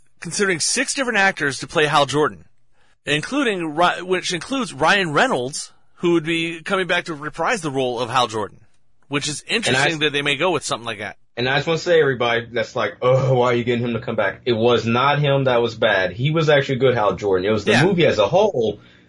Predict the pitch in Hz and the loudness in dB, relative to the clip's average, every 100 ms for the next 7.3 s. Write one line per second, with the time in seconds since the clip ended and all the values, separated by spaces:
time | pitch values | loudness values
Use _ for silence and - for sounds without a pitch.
0 | _ - 131 120 135 123 123 147 156 131 | _ -2 0 2 2 2 2 2 2 0
1 | 101 90 - 87 - - 120 117 123 120 | 0 -2 -4 -14 -14 -6 -2 2 2 0
2 | 110 127 113 135 123 117 110 113 107 107 | 0 0 0 0 2 2 0 0 0 0
3 | 107 104 107 90 - _ - 123 110 101 | 0 0 -4 -8 -18 _ -8 -2 0 2
4 | 104 98 98 98 98 107 92 95 95 90 | 2 2 0 -2 -2 -2 0 2 2 4
5 | 92 87 - 110 98 92 - 98 95 87 | 2 2 0 0 2 0 -2 -2 0 0
6 | 76 - - - 123 113 131 147 131 135 | 0 -4 -14 -4 -2 0 2 4 4 4
7 | 127 120 | 6 4